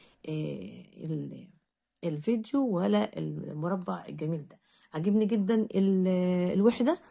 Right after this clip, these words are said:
عشان كده حاولت اعمل لكم من كل الجهات الاربعة التشبيك بتاعها. تمام، ان شاء الله اكون وفيت وكفيت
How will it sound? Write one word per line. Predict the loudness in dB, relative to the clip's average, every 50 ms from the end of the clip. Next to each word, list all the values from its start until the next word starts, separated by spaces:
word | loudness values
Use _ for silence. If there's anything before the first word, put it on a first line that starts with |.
| -20 -20 -16 _ -6
عشان | 0 2 2 4
كده | 4 2 2 2 2
حاولت | 0 -2 -2 2 2 2 2 2 -2
اعمل | -4 -2 -2 0 0 0
لكم | 0 2 4 4 6
من | 6 4 2
كل | 2 2 2 4 4
الجهات | 2 0 0 0 2 2 2 2 2 0 -4
الاربعة | -2 0 -2 -2 0 0 0 0 0 0 -2 -2 -2 -4
التشبيك | -8 -4 -4 -8 -8 -4 -4 -4
بتاعها. | -4 -4 -6 -8 -10 -16 -16 -20 -20 -20 -20 _ _ _
تمام، | -4 0 0 2 0 0 -4 -8 -20 -20 -18 _
ان | -12
شاء | -6 -6 -4 -4 -2
الله | -2 0 -2
اكون | -2 0 0 0 2
وفيت | 2 0 -4 -4 -2 0 0 0 -2 -10 _ -20 -20 -20 -20 -8 _
وكفيت | 2 4 4 4 4 2 0 -4 -8 -6 -2 -2 -2 -2